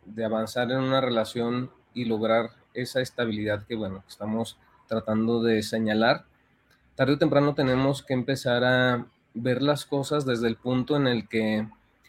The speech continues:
la vida no se trata de un venir a, a, a, a solamente recibir o a solamente tener gratificación en todos los sentidos.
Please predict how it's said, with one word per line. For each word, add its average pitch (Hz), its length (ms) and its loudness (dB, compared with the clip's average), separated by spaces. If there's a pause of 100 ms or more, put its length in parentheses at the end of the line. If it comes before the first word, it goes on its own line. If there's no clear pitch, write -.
(120)
la 120 240 0
vida 127 280 4
no 135 180 4
se 139 160 -4
trata 127 380 4
de 120 200 4
un 123 420 2 (100)
venir 127 460 2
a, 123 440 6 (800)
a, 104 760 -2
a, 104 580 -2
a 104 240 -6
solamente 127 600 2
recibir 120 680 0 (440)
o 117 120 0
a 110 40 -2
solamente 131 580 2
tener 117 360 -2
gratificación 117 1000 -2
en 123 140 0
todos 120 320 -2
los 117 180 -2
sentidos. 104 600 -4